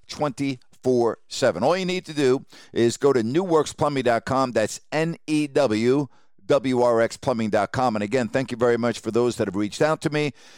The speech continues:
and, uh, had great things to say about New Works Plumbing. Greatly appreciated,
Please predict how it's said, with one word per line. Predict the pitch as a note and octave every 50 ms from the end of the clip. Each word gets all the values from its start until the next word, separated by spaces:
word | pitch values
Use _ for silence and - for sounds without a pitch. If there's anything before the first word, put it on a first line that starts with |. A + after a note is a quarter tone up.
| - - -
and, | - G#2 G#2+ G#2 G#2+ G2
uh, | G#2+ G#2+
had | G#2 A2+ A#2+ G#2
great | F#2+ B2 C3 -
things | - B2 B2 A2 -
to | - A2
say | - - B2+ A#2+
about | A2 G2 - G#2+ -
New | A2+ A2+ A#2
Works | A2 G#2+ G#2+ F#2+ -
Plumbing. | - - B2 A2+ G#2 G2
Greatly | E2+ A2 C3 C#3 - - A2+ G#2+
appreciated, | G2 - - C#3 C3+ A#2+ - C#3+ C3 B2 B2 B2 A2